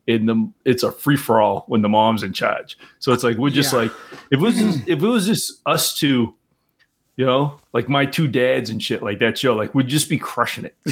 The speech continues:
Speaker 1: You know what I mean?
Speaker 2: <laughs> Yeah, you're not wrong. I'll, and, mm, actually, I'll wait till my week, but yeah. Yeah, no, I, I had a moment very similar to that where, yeah, I, I
Speaker 1: Mm-hmm.
Speaker 2: genuinely believe, like, um, it was just real simple, but, like, I,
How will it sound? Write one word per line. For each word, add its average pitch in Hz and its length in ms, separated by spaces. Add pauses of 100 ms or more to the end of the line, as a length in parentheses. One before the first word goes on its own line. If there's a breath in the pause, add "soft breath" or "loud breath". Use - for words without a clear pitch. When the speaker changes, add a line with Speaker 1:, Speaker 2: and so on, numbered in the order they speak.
(180)
Speaker 1:
You 277 80
know 117 100
what 117 60
I 123 60
mean? 143 160
Speaker 2:
<laughs> - 60
Yeah, 220 360 (540 loud breath)
you're 185 80
not 214 160
wrong. 196 360
I'll, 202 320
and, 202 460 (160)
mm, 170 260 (300)
actually, 160 320
I'll 156 140
wait 160 160
till 160 120
my 151 180
week, 143 280
but 147 300
yeah. 131 280 (440 loud breath)
Yeah, 143 220
no, 147 260
I, 165 260
I 185 40
had 190 200
a 170 40
moment 147 560
very 147 260
similar 131 300
to 120 120
that 131 220
where, 139 200
yeah, 131 300
I, 147 60 (160)
I 151 120
Speaker 1:
Mm-hmm. 143 160
Speaker 2:
genuinely 151 480
believe, 131 400 (400 loud breath)
like, 147 600
um, 120 480 (380)
it 170 100
was 156 160
just 143 140
real 160 140
simple, 147 300
but, 143 140
like, 139 320
I, 143 160